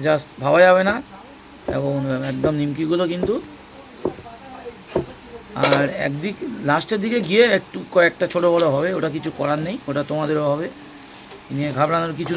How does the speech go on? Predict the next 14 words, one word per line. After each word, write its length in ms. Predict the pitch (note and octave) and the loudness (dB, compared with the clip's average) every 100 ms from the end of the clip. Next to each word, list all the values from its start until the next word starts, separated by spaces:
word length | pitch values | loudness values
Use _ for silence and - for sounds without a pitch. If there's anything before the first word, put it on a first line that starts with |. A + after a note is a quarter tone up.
| E3 | 0
নেই। 120 | G#3 B3+ - - - - - - - - - | 0 -2 -10 -16 -18 -18 -18 -18 -20 -12 -8
খুব 120 | D3+ B2 | -8 -6
সুন্দরভাবে 460 | C#3+ D3+ E3 E3+ E3+ | -4 0 2 2 0
কিন্তু 180 | E3+ E3 F3 | -2 -2 -2
নিমকিগুলো 400 | D3 C#3+ D#3+ E3 F3 | -2 -2 -2 -2 -2
কেটেছে। 320 | D#3 D3 B2+ B2+ | -2 -2 -2 -2
এই 80 | C#3+ C#3+ | 0 0
এতগুলো 340 | C#3+ E3 F3 F3 D#3+ | -2 -4 -2 0 0
নিমকি 260 | D3+ C#3 G#3+ - | -2 -2 -4 -4
কাটতে 340 | C#3 - F#3 G#3 - - - - - - - - - - - - - - - - - - - - | -8 0 4 4 4 -10 -20 -20 -20 -20 -20 -20 -20 -20 -20 -20 -20 -20 -20 -6 -4 -4 -10 -10
কিন্তু 240 | D3+ D3+ E3 G#2+ - - - - | -8 -4 -4 -6 -10 -20 -20 -8
অনেক 160 | E3 F#3 - | -4 -4 2
কম 120 | E3+ F#3+ D3+ | 2 2 0
সময়, 280 | C3 - | -4 -6